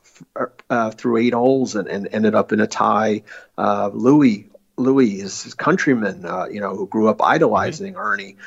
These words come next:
Speaker 1: had, had a big lead as well and let Matt Kuchar back into that match, and Matt Kuchar clinched the winning point,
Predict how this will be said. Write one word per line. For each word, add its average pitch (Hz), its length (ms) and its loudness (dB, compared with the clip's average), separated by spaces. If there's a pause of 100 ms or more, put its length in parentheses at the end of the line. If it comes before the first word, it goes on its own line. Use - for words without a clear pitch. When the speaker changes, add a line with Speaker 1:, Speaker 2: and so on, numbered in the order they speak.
(220)
Speaker 1:
had, 120 320 -2
had 107 180 -6
a 98 40 -4
big 110 280 -4
lead 113 300 -4
as 107 120 -8
well 110 560 2
and 104 160 -8
let 101 200 -6
Matt 104 240 -2
Kuchar 107 400 -2
back 98 260 0
into 107 140 -4
that 104 220 -2
match, 98 340 -2
and 95 100 -12
Matt 101 200 -2
Kuchar 101 420 -4 (160)
clinched - 340 -2
the 107 80 2
winning 101 300 -2
point, 113 400 2